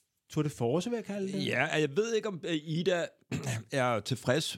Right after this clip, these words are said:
Speaker 2: fordi vi lavede jo ikke nogen miljøskandale. Det, som
Speaker 1: Det
Speaker 2: vi
Speaker 1: gjorde vi
Speaker 2: lavede,
Speaker 1: da.
Speaker 2: vi lavede et svindelnummer,
Speaker 1: Jamen,
Speaker 2: hvor
Speaker 1: det
Speaker 2: vi
Speaker 1: er da
Speaker 2: lød som om, at der var mu-, en mulig miljøskandale under opsejling i forskellige velhaver og miljøer rundt omkring i verden.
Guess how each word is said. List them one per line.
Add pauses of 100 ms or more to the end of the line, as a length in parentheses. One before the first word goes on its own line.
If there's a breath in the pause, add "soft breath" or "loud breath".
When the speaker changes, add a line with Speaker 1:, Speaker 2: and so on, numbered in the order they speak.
(120)
Speaker 2:
fordi
vi
lavede
jo
ikke
nogen
miljøskandale.
Det,
som
Speaker 1:
Det
Speaker 2:
vi
Speaker 1:
gjorde
vi
Speaker 2:
lavede,
Speaker 1:
da.
Speaker 2:
vi
lavede
et
svindelnummer,
Speaker 1:
Jamen,
Speaker 2:
hvor
Speaker 1:
det
Speaker 2:
vi
Speaker 1:
er
da
Speaker 2:
lød
som
om,
at
der
var
mu-,
en
mulig
miljøskandale
under
opsejling
i
forskellige
velhaver
og
miljøer
rundt
omkring
i
verden.